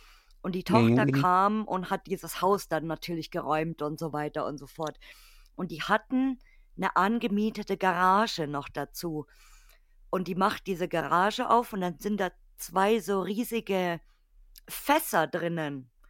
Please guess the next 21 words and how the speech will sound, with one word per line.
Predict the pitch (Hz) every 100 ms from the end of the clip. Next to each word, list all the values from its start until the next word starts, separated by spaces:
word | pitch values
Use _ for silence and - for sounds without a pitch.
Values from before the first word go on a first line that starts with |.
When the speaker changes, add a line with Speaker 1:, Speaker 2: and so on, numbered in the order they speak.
| -
Speaker 2:
Oha. | 117 - 113 113 - - -
Speaker 1:
Genau, | 254 254 262 262 226 175
so, | 175 220 -
hä, | 165 185 226 247 214
in, | 214
in | 202 208
der | 202
letzten | 208 220 - 202
Ecke. | - 214 277 247
Und |
dann | 208 190
haben | 190 190
die | 180
da | 170
natürlich | 170 165 180 -
geguckt, | 147 - 247 -
so, | -
okay, | 165 - 170
was | 156 -
ist | - -
das? | 202 214 214